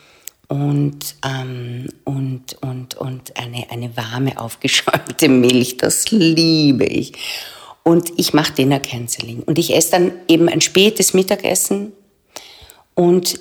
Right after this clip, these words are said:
das ist für mein Leben, man ist ja nicht jetzt siebenmal in der Woche irgendwo eingeladen. Ja?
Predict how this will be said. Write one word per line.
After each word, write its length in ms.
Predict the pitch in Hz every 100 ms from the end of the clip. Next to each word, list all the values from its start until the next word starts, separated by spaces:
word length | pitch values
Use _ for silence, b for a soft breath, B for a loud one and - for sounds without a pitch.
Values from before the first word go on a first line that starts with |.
| -
das 260 | - 190 -
ist 500 | - 220 - - - _ -
für 200 | - 202
mein 200 | 190 190
Leben, 360 | 147 151 180 185 -
man 140 | 147 147
ist 160 | 151 -
ja 100 | 151
nicht 340 | 143 143 -
jetzt 260 | 135 - -
siebenmal 340 | - 143 131
in 100 | 135
der 180 | 127 117
Woche 260 | 107 - -
irgendwo 360 | - 123 127
eingeladen. 640 | - 98 101 - 104 110 107
Ja? 180 | 120